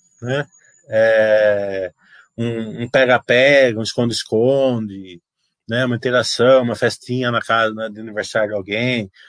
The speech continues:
melhores amigos, né? Primeira namoradinha. Isso daí é importante pra, pro crescimento da pessoa, da criança. Então, ele perde muito se ficar no,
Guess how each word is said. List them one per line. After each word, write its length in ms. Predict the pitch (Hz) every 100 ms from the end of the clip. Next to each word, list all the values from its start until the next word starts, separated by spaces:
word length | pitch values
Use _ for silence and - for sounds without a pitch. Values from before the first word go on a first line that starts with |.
| _ -
melhores 460 | 107 113 123 120 113
amigos, 760 | 104 107 127 143 127 104 95
né? 220 | 110 127 117 - _ _
Primeira 380 | - 120 127 131
namoradinha. 1120 | 127 117 117 104 90 113 135 147 127 107 92 _ _ _ _ _ _ -
Isso 220 | 113 -
daí 240 | 123 120
é 40 | 135
importante 640 | 147 170 - 151 156 -
pra, 520 | - 123 110 107 98 90 _ _ _ _ -
pro 100 | 123
crescimento 560 | 123 113 120 117 110
da 100 | 113
pessoa, 500 | 107 113 - 120 110
da 180 | 104 104
criança. 520 | - 120 110 107 98 _ _ _ _ _ _ _ _
Então, 420 | 120 110 131 135 147
ele 120 | 170
perde 300 | - 143 175
muito 300 | 170 160 165
se 100 | -
ficar 260 | - 175 160
no, 420 | 165 160 143